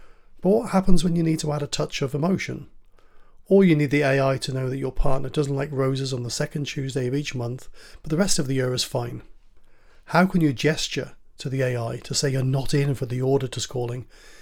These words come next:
but you are in for that golf match that needs scheduling? It's no secret. If you can write a program to describe it exactly, you can get A I to do it. But nuance and emotion are still a challenge for L L Ms. Mansoor Sumaro,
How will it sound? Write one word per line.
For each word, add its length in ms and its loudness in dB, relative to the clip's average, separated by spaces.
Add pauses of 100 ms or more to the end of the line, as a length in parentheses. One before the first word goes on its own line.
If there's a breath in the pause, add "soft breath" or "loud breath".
but 100 -2
you 140 2
are 220 6
in 120 2
for 120 -6
that 180 -6
golf 300 -2
match 240 -10
that 100 -6
needs 220 -8
scheduling? 460 -10 (460)
It's 200 -2
no 140 4
secret. 480 -2 (420 soft breath)
If 160 0
you 80 2
can 120 4
write 200 2
a 60 -2
program 400 0
to 80 -6
describe 420 -6
it 80 -4
exactly, 580 -4 (260)
you 120 0
can 160 0
get 260 -2
A 160 -2
I 140 -6
to 120 -12
do 160 0
it. 200 -10 (560 soft breath)
But 140 -6
nuance 540 0 (120)
and 120 2
emotion 500 -2 (240)
are 100 0
still 300 0
a 40 4
challenge 440 -4
for 80 -12
L 220 -6
L 80 -4 (120)
Ms. 260 -14 (840)
Mansoor 680 2 (120)
Sumaro, 800 0